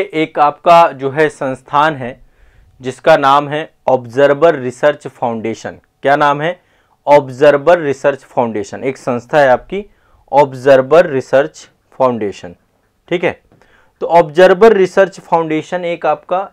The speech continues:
संस्थान है, लाइका दिल्ली में स्थित एक थिंक टैंक है। ये जो है हमारे देश के अंतर्राष्ट्रीय संबंधों को लेकर ध्यान में काम करता है। अ, ऑब्जर्वर रिसर्व-, अ, रिसर्च फाउंडेशन जो है ना आपका, ये एक आपका,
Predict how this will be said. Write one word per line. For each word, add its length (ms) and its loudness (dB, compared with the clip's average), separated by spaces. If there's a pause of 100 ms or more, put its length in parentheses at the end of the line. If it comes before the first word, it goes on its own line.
संस्थान 640 -4
है, 160 -8
लाइका 720 -4
दिल्ली 400 -4
में 160 -4
स्थित 240 -10
एक 160 -8 (120)
थिंक 180 -8
टैंक 360 -6
है। 160 -8 (420)
ये 180 4
जो 180 4
है 200 4
हमारे 320 -2
देश 260 -4
के 100 -2
अंतर्राष्ट्रीय 680 -4
संबंधों 580 -6
को 120 -6
लेकर 300 -6
ध्यान 220 -10
में 160 -10
काम 280 -6
करता 320 -18
है। 140 -20 (640)
अ, 220 -4 (120)
ऑब्जर्वर 500 2
रिसर्व-, 480 2
अ, 200 2
रिसर्च 540 2
फाउंडेशन 540 -2
जो 200 -2
है 160 -2
ना 100 -4
आपका, 300 -4
ये 380 -2
एक 160 -2
आपका, 400 4